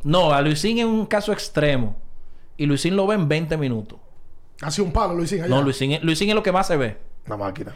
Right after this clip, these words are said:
Speaker 1: Luisín es lo que, no, eh, o no lo que más se ve, lo que más dura la gente viendo.
Speaker 3: Exacto.
Speaker 1: Es Luisín, porque Luisín te habla demasiada cosa, entonces los tigres se quedan.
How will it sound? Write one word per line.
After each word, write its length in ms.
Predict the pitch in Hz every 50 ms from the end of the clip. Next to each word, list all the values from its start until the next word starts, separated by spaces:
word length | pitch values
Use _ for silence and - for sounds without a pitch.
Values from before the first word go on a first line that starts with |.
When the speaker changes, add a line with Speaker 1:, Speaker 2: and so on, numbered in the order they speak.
| - - - -
Speaker 1:
Luisín 380 | 156 156 160 156 - 202 202 214
es 140 | 214 214
lo 100 | 202 202
que, 140 | 196 202 175 -
no, 260 | 170 185 190 - 175
eh, 100 | 185 180 170
o 120 | 175 175
no 100 | 202 226
lo 80 | 262 277
que 80 | 277 247
más 140 | 226 220
se 80 | 175 165
ve, 120 | 143 139
lo 80 | 143 147
que 100 | 147 165
más 180 | 165 185 202 208
dura 180 | 233 233 226 220
la 140 | 202 185
gente 260 | 185 196 190 - 190 160
viendo. 600 | 147 156 160 165 160 147 131 120 107 90 - - - -
Speaker 3:
Exacto. 240 | - - - - -
Speaker 1:
Es 80 | 147 160
Luisín, 280 | 170 160 156 - 143 143
porque 160 | - - 220
Luisín 320 | 233 240 - 220 208 208
te 120 | 202 196 185
habla 180 | 180 196 196
demasiada 460 | 196 202 190 180 170 - 196 220 226 190
cosa, 280 | 208 170 156 151 180
entonces 240 | 170 156 156 156 151 - -
los 160 | 147 139 135
tigres 280 | 139 135 139 139 135
se 100 | - 139 -
quedan. 380 | 180 202 196 151 120 117 110